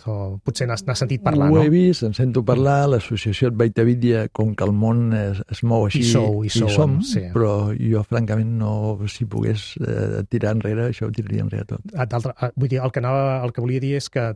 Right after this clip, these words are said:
Speaker 1: que, clar, que és que evidentment tenen moltes coses bones,
Speaker 2: Sí.
Speaker 1: però al mateix temps accentuen també, eh, l'ego, com si diguéssim, no?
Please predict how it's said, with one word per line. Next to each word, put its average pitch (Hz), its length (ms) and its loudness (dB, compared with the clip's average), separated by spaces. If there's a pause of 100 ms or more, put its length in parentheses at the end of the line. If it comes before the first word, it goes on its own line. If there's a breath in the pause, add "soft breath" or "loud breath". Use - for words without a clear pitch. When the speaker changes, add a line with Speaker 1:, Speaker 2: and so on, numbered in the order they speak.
Speaker 1:
que, 95 240 -6
clar, 135 160 -2
que 104 80 -8
és - 80 -10
que 113 80 -6
evidentment 107 400 -2
tenen 110 400 0
moltes 113 320 -2
coses 113 400 -2
bones, 151 480 0
Speaker 2:
Sí. 101 160 0 (400 loud breath)
Speaker 1:
però 123 240 0
al 117 80 -2
mateix 110 380 -2 (100)
temps 139 320 0
accentuen 143 800 0
també, 123 540 0 (840 loud breath)
eh, 104 180 -2
l'ego, 135 280 0
com 95 180 -4
si 120 140 -2
diguéssim, 98 500 -6
no? 156 240 -4